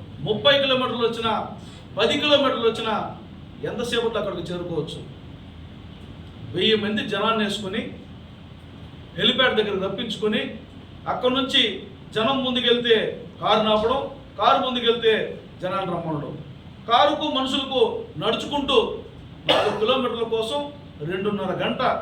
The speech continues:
జనాన్ని ఇబ్బంది పెట్టి, ట్రాఫిక్ ఇబ్బంది పెట్టి, పోలీసులను ఇబ్బంది పెట్టి, రైతులను ఇబ్బంది పెట్టి, మండీలను ఇబ్బంది పెట్టి నువ్వు సాధించింది ఏంది? కనీసం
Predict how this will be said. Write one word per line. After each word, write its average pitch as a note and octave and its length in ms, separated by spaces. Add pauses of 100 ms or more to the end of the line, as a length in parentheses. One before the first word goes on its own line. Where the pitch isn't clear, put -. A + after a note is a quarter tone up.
(1600)
జనాన్ని G3+ 340
ఇబ్బంది E3+ 320
పెట్టి, G#3+ 260 (580)
ట్రాఫిక్ G#3 420
ఇబ్బంది F3+ 280
పెట్టి, G#3 440 (1120)
పోలీసులను A3 500
ఇబ్బంది F3 240
పెట్టి, F3 500 (340)
రైతులను B3+ 420
ఇబ్బంది F#3+ 260
పెట్టి, G#3 480 (320)
మండీలను B3 420
ఇబ్బంది F#3 280
పెట్టి F#3 280 (240)
నువ్వు - 380
సాధించింది G#3+ 680
ఏంది? D#3 380 (2250)
కనీసం D#4+ 640